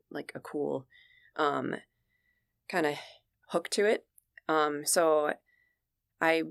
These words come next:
kept hitting the Uber button to, like, hail an Uber all day long that day because I guess, I think there were, like, I,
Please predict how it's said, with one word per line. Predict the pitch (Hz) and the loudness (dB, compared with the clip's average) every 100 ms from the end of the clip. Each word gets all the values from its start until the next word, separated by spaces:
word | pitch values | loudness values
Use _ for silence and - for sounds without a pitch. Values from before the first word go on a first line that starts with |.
| - _ _ _ _ - | -10 _ _ _ _ -14
kept | - 180 - - | -2 -2 -2 -4
hitting | 202 175 175 175 | 0 0 0 -2
the | 165 165 | 0 2
Uber | 160 160 | 2 2
button | 151 - 151 | 2 0 0
to, | 156 | -2
like, | 143 - | -4 -2
hail | 143 143 | -2 -2
an | |
Uber | 139 139 147 147 | -2 -2 0 0
all | 143 139 143 | 2 4 4
day | 143 143 | 2 0
long | 139 139 | -2 -4
that | 147 - | -4 -4
day | 151 147 | -4 -4
because | 147 143 - - | -4 -4 -4 -2
I | 147 | -2
guess, | 151 - - | -2 -2 -4
I | |
think | 147 170 | -4 -2
there | 175 | -2
were, | 170 | -2
like, | 160 147 139 - - _ _ _ _ _ _ _ _ _ _ _ _ _ _ - | 0 -2 -4 -12 -20 _ _ _ _ _ _ _ _ _ _ _ _ _ _ 0
I, | 156 | 0